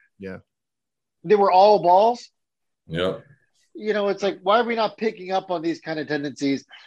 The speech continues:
Speaker 2: Uh, Carl, you said, uh, all the first pitch fastballs right down the, you know, right down the middle. It's like,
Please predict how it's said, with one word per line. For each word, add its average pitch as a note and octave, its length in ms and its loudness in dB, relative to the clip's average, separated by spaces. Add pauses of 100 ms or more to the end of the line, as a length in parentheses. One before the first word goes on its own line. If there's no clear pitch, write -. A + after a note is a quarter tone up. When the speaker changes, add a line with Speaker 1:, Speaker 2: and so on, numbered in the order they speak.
(260)
Speaker 2:
Uh, D#3+ 440 6 (360)
Carl, G3 300 4
you F#3 160 -4
said, F3+ 420 -2
uh, D#3 240 -2 (100)
all G#3+ 280 2
the F3 140 -12 (140)
first G3+ 360 -8
pitch F#3+ 300 -10
fastballs F#3 720 -2
right F#3+ 280 0
down F#3 200 2
the, D3+ 140 -12 (240)
you D#3+ 100 -8
know, D3+ 60 -6
right F#3 200 2
down G3 120 0
the F3+ 60 -6
middle. E3 280 -2
It's C#3 100 -10
like, D#3+ 140 -4